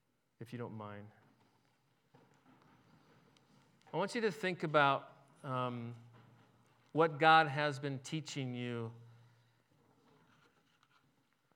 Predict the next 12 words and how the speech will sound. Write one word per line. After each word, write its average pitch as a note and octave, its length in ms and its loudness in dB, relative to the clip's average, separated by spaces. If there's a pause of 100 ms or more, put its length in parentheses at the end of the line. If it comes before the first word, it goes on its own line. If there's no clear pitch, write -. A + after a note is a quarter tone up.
(260)
probably C#3 220 4
the C3+ 100 -2
last C3 460 -2 (260)
six - 380 -12
months. A#2 520 -14 (1160)
What D#3+ 160 2
has G3 140 -4
God E3+ 300 2
been D3 140 -4
teaching C3+ 500 -8
you? G#2+ 180 -10 (2000)
Or D3+ 460 6